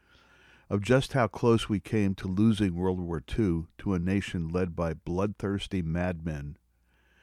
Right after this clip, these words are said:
who thought it was okay to wipe out the entire Jewish population of Europe, including not only Jewish men, but also Jewish women and children as well.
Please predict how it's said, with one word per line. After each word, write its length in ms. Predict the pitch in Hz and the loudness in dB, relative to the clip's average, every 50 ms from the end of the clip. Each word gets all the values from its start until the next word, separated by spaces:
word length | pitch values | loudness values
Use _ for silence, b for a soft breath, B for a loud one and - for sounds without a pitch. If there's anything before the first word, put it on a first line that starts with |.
| b b b b b | b b b b b
who 120 | - 117 117 | 4 6 6
thought 280 | - - 135 131 123 | 8 8 8 8 8
it 100 | 127 120 | 6 4
was 180 | - 107 101 95 | 4 2 4 4
okay 460 | 110 104 92 - - - 113 104 101 | 4 2 2 0 0 2 2 2 2
to 140 | 95 - 98 | 0 -2 -4
wipe 400 | 87 82 80 90 104 104 - - | -2 -2 0 0 0 0 0 0
out 240 | 95 92 92 92 - - _ | 2 2 2 2 0 -4 _
the 160 | - 85 82 | -4 -2 -2
entire 540 | 80 78 78 - - - 101 101 98 95 90 | -2 -4 -6 -6 -4 -2 0 0 0 0 -2
Jewish 440 | 87 - 92 90 92 92 90 - - | -2 -2 0 2 2 2 0 -2 -6
population 680 | - - 92 90 - 87 82 85 85 82 76 - - 80 | -4 -4 -4 -4 -2 -2 -2 0 0 -2 -2 -4 -4 -4
of 160 | 80 78 76 | -4 -4 -4
Europe, 480 | 76 76 82 82 78 67 65 - _ - - - b b b b b b b b b b b b b b b b b b b b b b b b b b b b b b b b | -2 -2 -2 -2 -4 -6 -8 -12 _ -18 -18 -18 b b b b b b b b b b b b b b b b b b b b b b b b b b b b b b b b
including 500 | 123 127 117 - 147 147 139 131 123 123 | 2 2 6 8 8 10 10 10 8 8
not 180 | 123 135 147 | 6 6 6
only 240 | 139 139 139 131 120 | 6 6 6 6 4
Jewish 460 | 110 98 113 113 113 107 101 - - | 4 6 6 8 8 8 6 2 0
men, 320 | - 101 98 95 92 90 90 | 0 2 2 4 4 2 2
but 180 | 87 110 107 | 0 0 0
also 400 | - 104 113 120 120 - - 117 | 0 2 2 2 2 2 0 -2
Jewish 420 | 104 95 101 104 101 98 92 - - | 0 2 2 4 4 2 2 0 0
women 400 | 95 98 98 98 101 101 92 90 | 0 2 4 4 4 2 2 0
and 160 | 82 85 82 | -2 -4 -4
children 480 | - - 107 101 95 90 90 90 82 78 | -2 -2 -2 0 0 0 0 -2 -2 -2
as 240 | 65 - 80 - | -6 -8 -10 -10
well. 400 | 80 80 82 78 78 71 67 71 | -8 -6 -4 -4 -4 -6 -8 -12